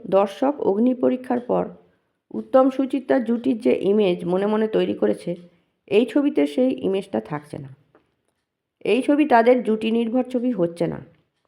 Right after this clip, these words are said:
এ কথা তিনি উত্তম কুমারকেও বলেন। সুচিত্রার কথায় যুক্তি খুঁজে পেলেন মহানায়ক। তিনি কথা বললেন ছবির পরিচালক বিভূতি লাহা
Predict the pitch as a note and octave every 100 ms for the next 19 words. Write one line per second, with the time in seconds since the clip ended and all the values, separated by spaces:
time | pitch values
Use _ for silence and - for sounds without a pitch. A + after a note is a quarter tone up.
0 | _ _ _ - G#3+ B3+ C4+ D4 D4 C#4
1 | D#4 - G#3+ G#3+ A3 A3+ A#3+ A3+ - D4
2 | F3+ D#3 - - _ _ _ _ _ _
3 | _ _ _ - C4+ D4 D4 C#4+ D4 B3+
4 | A#3 B3 B3 A3 A3 A3+ - G#3+ G#3 G3+
5 | G#3 A3 F3+ F3 E3+ E3 - _ _ _
6 | _ _ - A3+ C#4 F#4 G#3 F3+ G#3+ G#3+
7 | A3+ B3 F4 F#4 - G3 A3 A3 G3 G#3
8 | G#3 A#3 D#4 C#4+ F#3+ G3+ A#3+ - A3 E3+
9 | E3